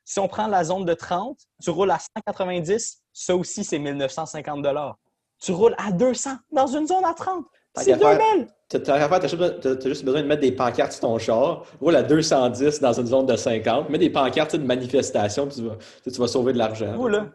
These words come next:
Speaker 1: Mais c'est ça, tu dis, c'est quoi qu'on met en priorité ? Est-ce que c'est vraiment, euh, a-,
Speaker 2: Mhm.
Speaker 1: avoir, genre, pas casser d'auto jamais, mais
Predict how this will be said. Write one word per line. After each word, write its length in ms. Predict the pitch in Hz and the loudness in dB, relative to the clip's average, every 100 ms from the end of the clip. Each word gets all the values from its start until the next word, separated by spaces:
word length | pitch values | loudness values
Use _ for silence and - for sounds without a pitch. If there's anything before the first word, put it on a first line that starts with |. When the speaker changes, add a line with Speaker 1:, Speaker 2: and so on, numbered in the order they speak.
| - | -4
Speaker 1:
Mais 120 | 135 | -2
c'est 160 | - 120 | -2 -4
ça, 220 | - 381 | -4 -4
tu 140 | - | -6
dis, 220 | 143 233 226 _ - | -6 -6 -6 _ -12
c'est 180 | - | -6
quoi 160 | 135 220 | -2 -2
qu'on 140 | 226 | 0
met 120 | 117 147 | 0 0
en 80 | |
priorité ? 480 | - - 123 113 196 | -2 -2 -4 -2 -2
Est-ce 180 | 165 156 | -2 -2
que 60 | 175 | -4
c'est 160 | 165 | -4
vraiment, 440 | 117 117 127 170 175 120 | -4 -4 -4 -6 -6 -6
euh, 280 | 113 104 110 _ _ _ _ - 151 _ | -2 -4 -6 _ _ _ _ -20 -20 _
a-, 80 | 123 | -8
Speaker 2:
Mhm. 40 | - | -2
Speaker 1:
avoir, 480 | 139 135 147 160 143 | 0 2 2 2 0
genre, 240 | 131 120 - | -2 -2 0
pas 100 | 185 | 0
casser 340 | 180 135 - | 2 -2 -2
d'auto 360 | 170 131 - 185 | -4 -2 0 0
jamais, 500 | 147 131 135 156 196 | 0 -4 -2 -4 -4
mais 220 | 165 123 | -4 -4